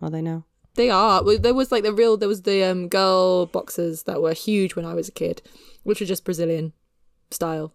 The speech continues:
Speaker 2: pants. No, not Brazilian. What are the boxer briefs? What are they called? <gasps> Boxer
Speaker 1: Oh,
Speaker 2: briefs.
Speaker 1: yeah.
Speaker 2: There we go.
Speaker 1: Is that what I call <laughs> boxer briefs?
Speaker 2: No, uh, there's something
Speaker 1: Yeah, I don't
Speaker 2: else.
Speaker 1: mind them. They're hard to stick a pad to.
Speaker 2: Yes.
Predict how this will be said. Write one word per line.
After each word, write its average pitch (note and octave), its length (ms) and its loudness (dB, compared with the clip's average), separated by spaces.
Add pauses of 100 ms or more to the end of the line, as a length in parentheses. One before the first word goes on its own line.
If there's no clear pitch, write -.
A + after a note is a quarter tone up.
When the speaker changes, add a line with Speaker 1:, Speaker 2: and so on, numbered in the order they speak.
Speaker 2:
pants. - 480 -14
No, A3+ 180 2
not A#3+ 120 0
Brazilian. G#3+ 460 0 (600)
What A3 140 2
are - 20 0
the A3+ 80 -2
boxer A3 320 -2
briefs? - 560 -4 (140)
What A3 60 0
are - 20 2
they A3+ 80 4
called? C#4 300 -2
<gasps> - 360 -12
Boxer - 40 0
Speaker 1:
Oh, D#4+ 340 6
Speaker 2:
briefs. C#4+ 100 -2
Speaker 1:
yeah. D4 320 4
Speaker 2:
There G3+ 160 2
we E3+ 80 0
go. E3+ 180 -2 (220)
Speaker 1:
Is A#3 100 2
that A3+ 100 4
what G#3+ 100 2
I - 20 4
call A3+ 160 2 (100)
<laughs> - 100 -20
boxer G#3 340 -10
briefs? E3 280 -10
Speaker 2:
No, E4 460 2
uh, C4+ 60 0
there's D#4 160 -2
something E4 220 0
Speaker 1:
Yeah, A4+ 100 6
I F#4+ 100 4
don't A4 140 4
Speaker 2:
else. F4+ 120 6
Speaker 1:
mind E4+ 160 4
them. A#3+ 220 2 (140)
They're C#4+ 100 4
hard E4+ 220 2
to E4+ 80 -4
stick - 200 0
a C4 60 -6
pad B3 300 -2
to. A3 240 0 (280)
Speaker 2:
Yes. A#3+ 520 2